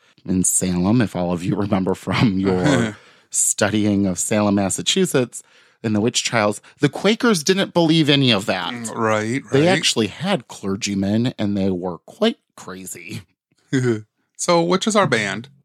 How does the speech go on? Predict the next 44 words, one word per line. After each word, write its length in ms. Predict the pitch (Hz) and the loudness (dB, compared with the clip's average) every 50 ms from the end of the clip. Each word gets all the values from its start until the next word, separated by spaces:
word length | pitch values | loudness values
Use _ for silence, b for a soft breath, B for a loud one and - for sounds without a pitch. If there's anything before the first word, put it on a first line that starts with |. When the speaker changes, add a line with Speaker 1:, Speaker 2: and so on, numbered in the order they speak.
| _ - | _ -2
Speaker 2:
But 60 | 113 | 2
Speaker 1:
Right. 180 | 107 107 - - | 2 2 2 2
Speaker 2:
do 40 | 165 | 0
you, 120 | 185 202 196 | 0 0 0
do 120 | 160 160 196 | -2 -2 -2
you 40 | 202 | -2
think 200 | - 226 220 208 | 0 -2 0 2
that 200 | 202 202 196 - | 2 2 2 2
could 220 | - 202 185 165 | 0 -2 -2 -2
possibly 480 | - - 175 190 202 - - 196 190 185 | 0 0 0 2 0 -2 -4 -6 -6 -4
get 180 | 180 170 165 | -4 -4 -6
close 300 | - - 175 175 185 - | -4 -2 -2 -2 -2 -2
to, 140 | - - 196 | -6 -6 -4
like, 200 | 185 180 180 - | -2 -2 -2 -2
an 140 | - - - | -4 -6 -4
infringement 760 | - 147 147 139 - - 175 170 175 - - 202 202 - - | -4 -4 -4 -4 -4 -4 -4 -4 -4 -6 -4 -4 -4 -4 -6
on 340 | - 160 165 170 165 165 160 | -6 -6 -4 -4 -4 -6 -6
freedom 240 | - - 190 190 190 | -6 -4 -2 0 0
of 100 | 180 170 | 2 2
religion? 600 | 151 143 135 135 139 156 165 - 214 233 240 233 | 2 2 4 4 4 2 2 2 2 2 2 2
'Cause 160 | 220 - 185 - | 0 0 2 2
what 80 | 196 | 4
Speaker 1:
Oh, 40 | 185 | 4
Speaker 2:
about 120 | 160 202 | 6 4
Speaker 1:
one 40 | 196 180 | 4 4
hundred 220 | 165 - 135 - | 4 4 2 2
percent. 460 | - 202 165 160 151 120 104 104 107 180 | 2 0 2 2 2 2 2 0 0 -2
Speaker 2:
Wiccan, 240 | 233 233 - 208 | -2 -2 -2 -4
Wiccan 60 | 165 156 | -4 -4
people? 340 | 151 143 - - 104 110 | -6 -6 -6 -6 -6 -6
So 160 | 110 - - 135 | -4 -2 0 2
are 80 | 135 139 | 2 2
you 280 | 143 151 180 185 170 143 | 2 2 0 -2 -2 -2
not 280 | 135 131 139 151 143 | 0 2 2 2 0
allowed 240 | 139 139 143 151 151 | 0 0 0 0 -2
to 80 | - 135 | -2 -2
live 160 | 127 135 143 | -2 0 0
in 80 | 147 139 | 0 0
Massachusetts 720 | 143 143 143 - 147 127 - - 151 - - 170 - - | 0 0 -2 -2 -4 -6 -6 -6 -6 -6 -6 -6 -6 -4
me-, 160 | 143 131 - | -6 -6 -4
and 180 | - 127 127 120 | -4 -4 -4 -2
be 100 | 123 131 | -2 -2
a 40 | 120 | -2
Wiccan? 440 | 104 104 113 127 - 190 226 240 | 0 -2 -4 -4 -2 -2 -2 -2